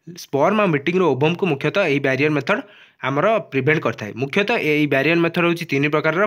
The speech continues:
ଫିଜିକାଲ, କେମିକାଲ ଆଉ କମ୍ବାଇନ୍ଡ ମେଥଡ। ଏଥିରେ ଯଦି ଆମେ ଦେଖିବା, ଫିଜିକାଲ ମେଥଡ କ'ଣ ହୁଏ? ନା, ଆପଣଙ୍କର ମୁଖ୍ୟତଃ ମେଲଙ୍କ ପାଇଁ କଣ୍ଡୋମ୍ସ ଆଉ ଫିମେଲମାନଙ୍କ ପାଇଁ ଡାଇଫ୍ରାଗ୍ରାମ୍ସ। ଏହାର କାମ ହେଉଛି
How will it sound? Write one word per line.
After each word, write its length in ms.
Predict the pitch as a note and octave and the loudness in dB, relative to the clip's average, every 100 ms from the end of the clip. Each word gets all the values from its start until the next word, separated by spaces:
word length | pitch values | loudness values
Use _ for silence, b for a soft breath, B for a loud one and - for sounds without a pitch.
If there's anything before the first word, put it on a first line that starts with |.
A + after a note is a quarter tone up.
| G#3 | -2
ଫିଜିକାଲ, 500 | C#3 C3 E3 F#3+ A3+ | -8 -6 -2 0 0
କେମିକାଲ 500 | - C3 C#3 D3+ G#3+ | -2 -4 -2 0 2
ଆଉ 100 | E3+ | 2
କମ୍ବାଇନ୍ଡ 440 | E3+ B2 B2 D3 F3+ | 0 -2 0 0 0
ମେଥଡ। 260 | B2 - G2 _ b b b b - | -2 -8 -16 _ b b b b -6
ଏଥିରେ 200 | F3+ G#3 | -2 0
ଯଦି 100 | A3 | 2
ଆମେ 180 | G#3 G3+ | 0 0
ଦେଖିବା, 280 | E3 F3+ A#2+ - B B B | -2 0 -2 -4 B B B
ଫିଜିକାଲ 400 | D#3 D3 F3+ G#3 | -6 -4 -2 0
ମେଥଡ 280 | G3 G3 G3 G3 | 0 0 -2 0
କ'ଣ 160 | F3+ F#3 | 0 0
ହୁଏ? 180 | F3+ A3 - | 0 -4 -4
ନା, 140 | D3 D#3 D3 | 0 2 2
ଆପଣଙ୍କର 380 | C3 E3+ E3 | 0 -2 0
ମୁଖ୍ୟତଃ 440 | C#3 C3 D3+ E3 F#3+ F#3+ _ _ _ _ - _ - | -2 -2 -2 0 -2 -4 _ _ _ _ -20 _ -8
ମେଲଙ୍କ 360 | D#3+ D3 D#3+ E3+ | -2 0 0 0
ପାଇଁ 240 | E3+ E3 C3 | 0 0 -2
କଣ୍ଡୋମ୍ସ 460 | A#2 A2+ D#3 A3 - B B | -6 -6 -6 -8 -12 B B
ଆଉ 80 | C3+ | -6
ଫିମେଲମାନଙ୍କ 680 | C3+ C#3+ D#3+ F3 D#3+ D3+ D3 | -4 -2 -2 0 0 -2 -2
ପାଇଁ 160 | D3 D#3+ | -2 -2
ଡାଇଫ୍ରାଗ୍ରାମ୍ସ। 600 | B2 B2 D3+ D#3+ A3 - B B - | -2 -2 -2 -2 -2 -4 B B -4
ଏହାର 180 | C#3+ F3 | 0 0
କାମ 200 | D3+ D3 E3 | 0 0 0
ହେଉଛି 260 | F#3 F3+ | 0 -2